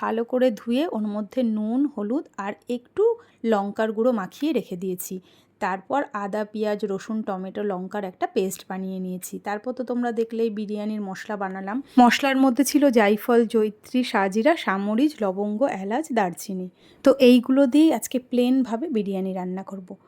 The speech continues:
প্রথমেই আমি সাদা তেল আর তার মধ্যে একটু ঘি দিয়ে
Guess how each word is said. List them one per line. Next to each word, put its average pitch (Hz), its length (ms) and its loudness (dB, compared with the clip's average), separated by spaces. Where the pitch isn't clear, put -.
প্রথমেই 247 460 2
আমি 214 140 0
সাদা 202 340 -2
তেল 285 160 2
আর 202 80 -6
তার 185 220 -2
মধ্যে 208 320 -4
একটু 240 180 -6
ঘি 220 140 -6
দিয়ে 247 180 0